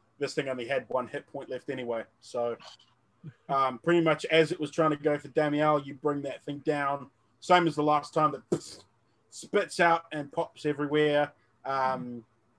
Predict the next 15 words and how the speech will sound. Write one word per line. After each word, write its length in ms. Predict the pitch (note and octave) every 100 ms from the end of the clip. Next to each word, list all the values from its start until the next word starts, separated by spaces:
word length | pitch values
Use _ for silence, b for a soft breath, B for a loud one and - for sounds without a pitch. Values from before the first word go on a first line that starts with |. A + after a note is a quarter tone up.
| _ _ F#2+
uh, 520 | A2+ - - - -
uh, 80 | C3+
and 100 | C#3+
the 60 | D#3
other 140 | F3+
two 200 | F3 F3
cats, 640 | E3 - D#3 - - - -
um, 520 | C#3+ C#3 C3+ C3 B2 - _ _ _ _ _ _ _
uh, 280 | C3 C3 C3
kinda, 280 | - C#3+ B2+
kinda 220 | D3+ C#3
howl 580 | A#2 D3 C#3+ D3+ D3+ C#3
and, 180 | B2+ -
and, 260 | C3 B2 B2
uh, 140 | A#2+